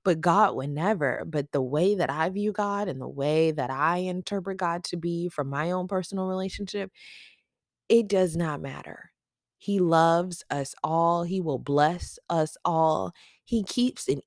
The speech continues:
even playing field for all his children, whether we believe in him or not. Now, again, I'm not super, like,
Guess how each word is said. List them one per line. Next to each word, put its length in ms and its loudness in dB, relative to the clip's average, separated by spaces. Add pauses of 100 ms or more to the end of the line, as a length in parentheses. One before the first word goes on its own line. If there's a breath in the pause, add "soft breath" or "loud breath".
(120)
even 680 0
playing 640 -2
field 360 0
for 240 -2
all 260 4
his 220 -2
children, 400 0
whether 220 -2
we 120 -2
believe 380 -2
in 80 -4
him 180 -4
or 60 -4
not. 260 -2 (760 loud breath)
Now, 600 2 (760)
again, 280 2
I'm 100 0
not 220 0
super, 540 2
like, 560 -2